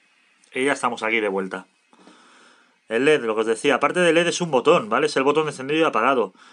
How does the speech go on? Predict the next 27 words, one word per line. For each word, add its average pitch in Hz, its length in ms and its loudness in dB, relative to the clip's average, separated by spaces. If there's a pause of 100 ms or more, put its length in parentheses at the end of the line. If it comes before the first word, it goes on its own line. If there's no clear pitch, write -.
(120)
Si - 160 -8
pulsamos 151 340 -4
una 151 120 0
vez, 202 300 0 (840)
se - 160 -8
enciende 117 380 -4
en 120 60 -6
verde 220 400 2 (580)
y 170 200 -2
ya 147 120 2
tenemos 151 220 -2
nuestra 135 200 -6
unidad 123 180 -4
encendida. 101 520 -6
Ya 120 180 -2
todo 123 160 2
lo 120 80 2
que 117 80 0
pase 117 180 -6
por 120 140 0
ahí 196 160 0
se - 120 -12
enciende. 101 380 -6 (360)
Como 107 220 -4
veis, 180 300 0
cada 104 240 -4
poquito 196 520 0